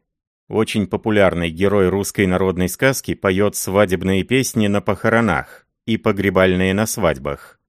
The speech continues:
Он получает и там, и здесь тумаки. Если бы дело ограничивалось тумаками по адресу стратегов нынешнего руководства Коминтерна,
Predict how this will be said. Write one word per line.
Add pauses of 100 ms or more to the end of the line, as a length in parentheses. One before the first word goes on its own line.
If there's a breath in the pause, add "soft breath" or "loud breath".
(220)
Он
получает
и
там,
и
здесь
тумаки. (440)
Если
бы
дело
ограничивалось
тумаками
по
адресу
стратегов
нынешнего
руководства
Коминтерна,